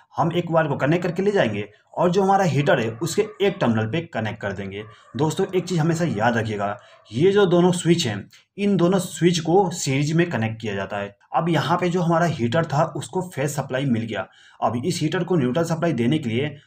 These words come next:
हम क्या करते हैं, ये जो हमारा प्लग टॉप का लेफ्ट हैंड साइड वाली जो पिन है इस पिन से एक वायर को कनेक्ट करेंगे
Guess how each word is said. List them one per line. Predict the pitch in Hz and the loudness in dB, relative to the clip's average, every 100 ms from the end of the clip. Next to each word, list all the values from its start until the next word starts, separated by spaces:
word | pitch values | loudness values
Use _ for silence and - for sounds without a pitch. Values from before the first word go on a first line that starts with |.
| _ | _
हम | 143 185 | -4 -2
क्या | 180 | -2
करते | 143 113 117 | -2 -2 0
हैं, | 143 | 0
ये | 120 156 | 2 2
जो | 175 | 2
हमारा | 175 180 | 2 2
प्लग | 165 160 | 2 0
टॉप | 160 127 | 0 -2
का | 123 123 | 0 0
लेफ्ट | 113 139 156 | 2 0 2
हैंड | 175 | 0
साइड | 170 156 | 2 0
वाली | 151 151 | 0 0
जो | 156 | -2
पिन | 151 156 117 | -2 0 0
है | 98 - - _ | -2 -10 -20 _
इस | 196 185 | -6 -4
पिन | 175 175 | 0 2
से | 180 | 2
एक | 180 | 2
वायर | 143 131 | 2 0
को | |
कनेक्ट | 117 127 147 | -2 -2 0
करेंगे | 170 131 98 | 0 0 -2